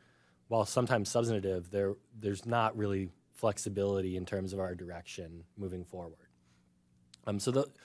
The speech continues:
and then there'll be a subsequent round of some further amendments later, later this year that are a little more, there's a little more flexibility included. Um, so,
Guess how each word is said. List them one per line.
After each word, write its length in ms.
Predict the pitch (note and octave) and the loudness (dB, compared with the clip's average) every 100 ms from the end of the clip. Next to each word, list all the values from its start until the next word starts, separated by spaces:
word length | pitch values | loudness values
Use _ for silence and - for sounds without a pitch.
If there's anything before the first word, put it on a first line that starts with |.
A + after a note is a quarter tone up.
| - - | -20 -2
and 100 | A#2 | 4
then 220 | B2+ B2 | 6 8
there'll 80 | B2 | 6
be 140 | A#2+ | 6
a 100 | A2 | 6
subsequent 460 | F#2+ A2 G2+ - G2 | 6 2 0 -2 -2
round 300 | F#2+ F#2+ F#2+ | 0 -2 -2
of 200 | F#2 F2 _ _ _ - | -4 -6 _ _ _ -6
some 560 | - A2 G#2 G#2 G#2 - - | 0 2 2 -4 -12 -14 -2
further 280 | A2+ G#2 | 2 4
amendments 420 | G2+ G2 G2 F#2+ G2+ | 2 2 0 -2 -2
later, 300 | G2 F#2+ G2+ A2 G2 | -2 -2 -6 -12 -6
later 240 | G#2+ G2+ | 0 2
this 200 | F#2+ F#2+ | 2 -2
year 220 | G2+ F#2+ F#2+ | 0 0 0
that 140 | F2+ | 0
are 80 | F2+ | -2
a 40 | |
little 300 | F#2 G2 F#2+ | -2 -2 -2
more, 460 | F#2+ F#2 F2+ F2 E2 _ _ _ _ | -2 -2 -2 -4 -8 _ _ _ _
there's 140 | G#2 G2+ | -4 -2
a 40 | |
little 180 | G2 F#2+ | -2 -4
more 80 | F2+ | -6
flexibility 720 | - F2+ - E2+ E2+ G2 G2+ | -8 -10 -10 -14 -16 -20 -20
included. 380 | F#2+ G2 G2 A2+ _ _ _ _ _ _ _ - - _ _ _ _ _ _ _ - | -16 -16 -16 -18 _ _ _ _ _ _ _ -20 -20 _ _ _ _ _ _ _ -8
Um, 280 | G2+ G#2 - - _ _ F3 | -6 -6 -12 -20 _ _ -14
so, 480 | D#3 - B2+ B2 | -2 4 4 4